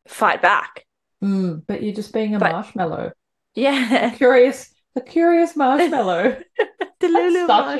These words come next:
Speaker 1: marshmallow.
Speaker 2: that is such a great analogy. I think that also segues well into the last point that we wanted to touch on,
Speaker 1: I'm
Speaker 2: that
Speaker 1: full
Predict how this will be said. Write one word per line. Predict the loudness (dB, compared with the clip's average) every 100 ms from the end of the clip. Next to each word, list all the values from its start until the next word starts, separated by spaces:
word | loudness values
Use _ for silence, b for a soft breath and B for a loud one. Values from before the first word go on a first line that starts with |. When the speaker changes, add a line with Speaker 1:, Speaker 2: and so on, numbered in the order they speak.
| -4 -4
Speaker 1:
marshmallow. | 0 2
Speaker 2:
that | 2 2
is | -2 -4
such | -6 -2 -2 -4
a | -4
great | -2 0 0 -2 -10 _ _ _
analogy. | -6 -2 -2 -2 -2 0
I | 0
think | 0 -6 -2
that | 0 0 -4 0
also | 0 0 -2 -2
segues | -2 0 2 0 -2
well | -6
into | -6 -10 -4
the | -2
last | 0 -2 -4 -8
point | -10 -8 -6
that | -6
we | -4
wanted | -4 -6
to | -6
touch | -6 -8 -6 -8
on, | -8 -10 -12 -6
Speaker 1:
I'm | -6
Speaker 2:
that | -4
Speaker 1:
full | -2 2